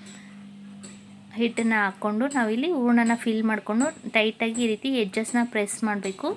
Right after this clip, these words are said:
ಆಗ ನೀಟಾಗಿ ಕರ್ಜೂರಕಾಯಿ ಪ್ರೆಸ್ ಆಗಿ ಒಳಗಡೆ ಇರೋ ಪೌಡರ್ ಆಚೆ ಬರಲ್ಲ. So ಈಗ ನಾನು ಮಾಡಿಟ್ಕೊಂಡಿರೋ ಕರ್ಜೂರಕಾಯಿನೆಲ್ಲ ಎಣ್ಣೆ ಚೆನ್ನಾಗಿ ಕಾದಿದೆ. ಕಾದಿರೋ ಎಣ್ಣೆನ ನಾನೀಗ ಮೀಡಿಯಮ್ ಉರಿನಲ್ಲಿ ಇಟ್ಕೊಂಡಿದ್ದೀನಿ ಸ್ಟವ್. ನಾವು ಮಾಡಿಟ್ಕೊಂಡಿರೋ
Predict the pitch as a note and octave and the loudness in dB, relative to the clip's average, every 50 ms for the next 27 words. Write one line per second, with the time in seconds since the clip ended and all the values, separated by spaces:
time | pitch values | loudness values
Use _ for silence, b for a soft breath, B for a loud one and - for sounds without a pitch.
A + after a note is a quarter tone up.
0 | - B B B B B B B B B - - - - - - - - - - | -6 B B B B B B B B B -18 -18 -18 -20 -20 -20 -20 -20 -20 -20
1 | - - - - _ - A3 G#3+ G#3+ C4 C#4+ E4 D#4 C4 A#3+ A#3+ A#3+ A#3+ A#3 B3+ | -20 -20 -20 -14 _ 0 0 2 4 4 4 6 6 4 4 4 4 2 0 0
2 | C4 C4 - A3+ G#3 F#3+ F#3+ A3+ A3+ A3 - A3 A3 A#3+ C4+ E4+ F#4+ F#4+ - B3+ | -2 0 2 2 2 2 0 -2 -2 0 0 0 0 0 0 -2 -4 -2 0 0
3 | A#3 A3 - - - A#3 A3+ A3+ A#3 - - F#4+ - - A3 A3 A3 G#3+ A#3+ A#3 | 0 0 0 -2 0 0 -2 -2 -4 -6 -8 -8 -4 -2 0 0 2 2 2 2
4 | A#3+ A3+ A3+ A3+ - A3 G#3 G3+ G#3+ G#3+ A3+ G#3 G3 G3+ - - A#3+ G#3 G#3+ G#3 | 2 2 0 0 4 4 6 6 6 4 2 2 2 0 0 -2 -2 0 2 0
5 | G3 F#3+ G3+ A3+ C4 E4 - - B3+ B3+ B3 A#3 A3 C4 B3 B3 A#3+ A#3+ D4 F#4 | 0 0 2 2 0 0 0 -2 -2 -2 0 2 4 4 6 6 6 6 6 4
6 | F#4 D4+ B3 A#3+ A#3+ C4+ B3+ - - B3 A#3+ A#3 A#3 A#3 A#3+ A#3+ G#3 F#3+ G3 A#3 | 6 8 8 8 8 6 2 2 4 6 8 8 6 6 6 4 4 4 4 0
7 | A3+ G#3+ - G#3+ G#3 G3+ F#3+ F#3 G#3 B3 C4+ C4 A3+ G#3+ A3+ B3 B3+ - - A3 | 0 2 2 2 4 2 2 2 2 2 2 2 4 4 4 4 4 2 2 0
8 | G#3+ G#3+ A3 A3+ A3 A#3 A3+ A#3 - G3 F#3+ F#3+ G3 G3 F#3+ G#3 C4+ E4+ G#4 - | 2 2 2 2 2 0 0 0 2 2 2 2 2 0 0 0 -4 -4 -6 2
9 | - A#3+ A3+ A3+ A#3+ B3+ C4 C4 B3+ A#3 A3 A3 A3 A3 A3 A3 A3 G#3+ G#3 G3+ | 6 6 6 8 6 4 4 4 2 2 2 2 2 0 0 0 0 -2 -2 -4
10 | G3 F#3+ A3+ A#3 A3 G#3+ G#3+ G#3 A3+ A3+ A3 G#3+ G3+ G3+ G#3 G#3 G3+ G3 F#3+ F#3+ | -4 -2 0 0 2 2 2 2 2 2 2 2 2 2 0 0 0 -2 -4 -4
11 | - - G3 F#3+ F#3+ F#3+ F#3+ F#3+ F#3+ - - G3+ F#3+ F#3+ A3+ D4+ - B B B | -4 -6 -4 -2 -2 -2 -2 -2 -4 -4 -4 -2 -2 0 -2 -2 -4 B B B
12 | B B B B B B B B B - - A#3 A3+ B3 C#4 C4 A#3+ A3 A3 A3+ | B B B B B B B B B -2 2 2 4 6 8 8 8 8 8 6
13 | A#3+ A#3 - A3+ A3 A3 A3 G#3+ | 4 2 2 2 4 4 2 2